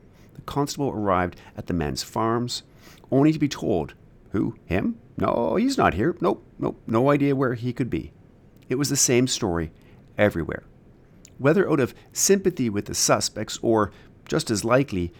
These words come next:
fearing retribution from the ribbon men, should they cooperate with authorities, the locals closed ranks and refused to cooperate. The constable and his team even began to fear for their lives, and at one point, after hearing gunshots and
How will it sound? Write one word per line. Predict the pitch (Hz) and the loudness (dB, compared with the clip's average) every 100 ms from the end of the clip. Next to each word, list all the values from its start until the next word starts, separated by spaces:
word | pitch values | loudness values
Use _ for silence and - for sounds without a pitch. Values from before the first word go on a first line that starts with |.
| - | -20
fearing | - 143 135 117 92 | -2 2 2 2 2
retribution | 104 - 98 113 139 117 | -2 -2 0 2 2 -2
from | 98 98 | -4 -4
the | 90 | -2
ribbon | 107 160 123 76 | 2 2 2 0
men, | 73 76 - - - | -4 -8 -12 -20 -20
should | - - 92 | -6 -2 0
they | |
cooperate | 87 - 101 113 - 95 | -2 -4 -2 -2 0 -2
with | 85 87 | -2 -8
authorities, | - 135 135 98 85 - - - - - | -4 0 0 0 -2 -4 -12 -20 -20 -8
the | 98 | -2
locals | 107 120 123 151 | 2 2 2 -2
closed | - - 113 139 113 | -2 -2 0 0 0
ranks | 95 80 - - | 0 0 -4 -8
and | 98 92 | -4 -4
refused | 92 - 110 107 92 | -4 -4 -2 -2 -4
to | |
cooperate. | - 90 80 - 65 - - - - - - - - - - | -6 -2 -2 -4 -10 -12 -16 -20 -20 -20 -20 -20 -20 -20 -10
The | - | -8
constable | - 135 156 - 165 | -2 0 0 0 0
and | 135 | 2
his | 139 127 | 2 0
team | 123 95 - | 0 0 0
even | 147 180 190 | -4 -2 0
began | 160 143 127 | 2 2 0
to | |
fear | 123 135 123 | -2 0 0
for | - | -2
their | 82 82 | -4 -4
lives, | 98 113 101 73 - | -2 0 0 0 -6
and | - 92 | -4 -2
at | 107 | 0
one | 135 | -2
point, | 165 - 98 - - - - | -2 0 0 0 -8 -20 -8
after | 110 107 127 | -6 -2 0
hearing | 110 120 104 | 2 2 2
gunshots | 110 123 156 - 80 - - | 2 4 2 2 2 2 -2
and | 80 | -6